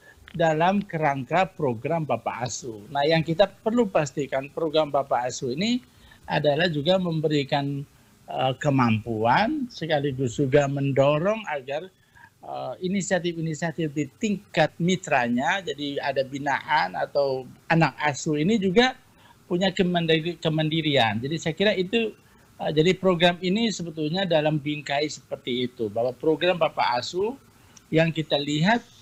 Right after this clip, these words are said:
bahwa ada banyak inisiatif yang dilakukan oleh teman-teman mitra kita ini, seluruh stakeholders yang kita ajak ini, dan mereka juga bertanggung jawab untuk secara lebih continue, ya,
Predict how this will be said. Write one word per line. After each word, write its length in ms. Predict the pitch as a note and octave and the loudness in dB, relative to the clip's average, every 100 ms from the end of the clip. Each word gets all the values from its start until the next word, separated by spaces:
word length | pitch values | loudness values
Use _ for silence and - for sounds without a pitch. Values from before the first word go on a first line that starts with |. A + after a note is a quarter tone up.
| - - | -20 -14
bahwa 400 | - C#3 C#3 A#2 | -6 -2 -2 0
ada 240 | C#3+ C3+ | 0 0
banyak 400 | A#2+ D#3 G3 G3+ | 2 0 0 -2
inisiatif 560 | F3+ F3 - C#3+ - G3 | -4 -4 -2 -2 0 -2
yang 160 | E3 | 0
dilakukan 400 | D3 C3 B2 C#3 | 0 -2 -2 -6
oleh 480 | C3 B2+ C3 A#2+ A2+ - - - - | -2 0 0 0 -4 -10 -20 -12 -4
teman-teman 480 | C#3+ C3+ C#3 C#3 C#3 | -2 -2 -2 -2 -2
mitra 320 | C#3 C3+ C3+ | -4 -2 -2
kita 320 | C3+ C#3 B2+ A2+ | -2 0 0 0
ini, 400 | B2+ F3 A3 B3 - | -4 -4 -4 -4 -6
seluruh 320 | - D3+ C#3+ | -6 -4 -4
stakeholders 640 | - C#3 B2+ C#3 C3+ D3 | -2 -2 2 2 2 2
yang 160 | C#3 B2+ A#2+ | 0 -2 -2
kita 400 | C3+ D#3 B2 A2 - _ _ _ - | 0 2 2 0 -12 _ _ _ -8
ajak 380 | C3+ C3 B2+ B2 _ | -6 -4 -4 -6 _
ini, 400 | C#3+ C#3 F#3 A3 | -18 -10 -6 -2
dan 400 | E3+ D#3 F3+ F3 - B3 _ - - | 2 2 0 -6 -8 -14 _ -20 -10
mereka 480 | E3 E3 E3 - A#3+ | -2 2 2 4 4
juga 320 | F3+ E3+ F3+ | 4 0 2
bertanggung 560 | G3 E3 E3 E3 F3 E3 | 2 0 0 0 0 2
jawab 480 | G3+ G#3 F3 E3 - | 4 4 2 -2 -6
untuk 480 | D#3 D#3 C#3 F#3+ F#3 - | -16 -18 -14 -12 -12 -14
secara 800 | - D#3 - D3+ D3 C#3+ C3+ C3 - _ _ _ - | -18 -14 -8 -6 -6 -6 -6 -10 -16 _ _ _ -6
lebih 400 | D#3+ D3+ D3+ C#3+ | -4 -2 -4 -4
continue, 1120 | C#3 C3+ - C3 B2 C#3 G#3 A#3 A#3 A#3 A3+ | -6 -6 -4 0 2 2 2 2 0 -2 -2
ya, 320 | F3 G#3+ | -2 -4